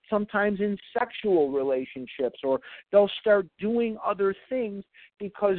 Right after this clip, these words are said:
the mind, the mental twist, is looking for a way to sate these feelings. So that is so vital that we have a spiritual awakening as the result of the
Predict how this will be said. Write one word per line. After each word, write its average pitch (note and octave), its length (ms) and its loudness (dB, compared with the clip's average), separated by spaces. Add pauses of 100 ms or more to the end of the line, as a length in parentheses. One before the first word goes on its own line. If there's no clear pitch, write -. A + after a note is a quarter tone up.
the F3+ 100 2
mind, F#3 760 -4
the D3+ 80 -2
mental D3+ 440 2 (140)
twist, G#3+ 280 2 (100)
is E3+ 140 0
looking G3 540 0 (140)
for B3 160 0
a B3 80 4
way D#3 420 0 (360)
to G3+ 120 -4 (360)
sate A#3 260 4 (320)
these F#3+ 240 -2 (140)
feelings. A3 500 -2 (1200)
So F#3 120 4
that G3+ 280 6
is A3 160 6 (160)
so F3+ 340 4 (120)
vital F3+ 460 2
that B2+ 160 -4
we D#3 440 -8
have G#3+ 240 2 (140)
a D#3 60 -6 (200)
spiritual G3 680 -2
awakening D3 720 -6 (360)
as D#3+ 220 2
the F3 60 -6
result E3 560 2
of F3+ 100 -8
the G3+ 100 -6